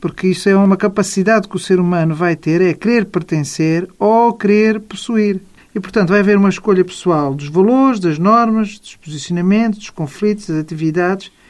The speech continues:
na sociedade. Mas isto não basta, não é suficiente, porque é necessário também que ele tenha confiança, que é, portanto, a experiência temporal com as pessoas que vai tendo,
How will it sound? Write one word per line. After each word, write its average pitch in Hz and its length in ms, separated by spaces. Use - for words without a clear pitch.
na 196 140
sociedade. 190 580
Mas 202 480
isto 220 420
não 226 200
basta, 226 380
não 180 100
é 185 80
suficiente, 196 640
porque 170 240
é 170 40
necessário 175 360
também 180 360
que 185 200
ele 208 300
tenha 208 320
confiança, 208 840
que - 120
é, 180 260
portanto, 185 400
a - 20
experiência 196 640
temporal 170 500
com 143 140
as 156 100
pessoas 143 460
que - 120
vai 156 180
tendo, 143 440